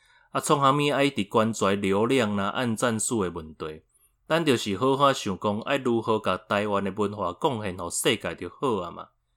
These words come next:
啊，蔡志忠学长就讲啦，因为伊一世人拢咧做家己喜欢的工课，画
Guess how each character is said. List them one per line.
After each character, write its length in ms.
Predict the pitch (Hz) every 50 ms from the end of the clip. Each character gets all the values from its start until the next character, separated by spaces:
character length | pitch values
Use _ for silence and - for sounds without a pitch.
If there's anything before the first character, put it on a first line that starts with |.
| _ _ _ _ _ _ _
啊， 100 | - 139
蔡 200 | 131 - 151 135
志 180 | 127 - 139 127
忠 180 | 131 120 123
学 200 | 117 - 101 101
长 180 | 98 101 92 90
就 80 | 90 85
讲 300 | - - 127 101 92 87
啦， 160 | 80 82 - _ _ _ _ _ _ _ -
因 140 | 131 131 127
为 120 | 113 120
伊 60 | 123
一 160 | 123 - 110
世 240 | 101 - - - 147
人 200 | 120 110 98 104
拢 140 | 107 107 120
咧 160 | 123 117 - _
做 200 | - - 143 113 98
家 120 | - 92
己 140 | - - 87 - -
喜 80 | 127
欢 160 | 120 104 98
的 180 | 95 95 90 85
工 300 | - - 101 98 98 101
课， 240 | - - 98 85 80 - _ _ _ _ _ _ _ _ _ _
画 140 | 110 104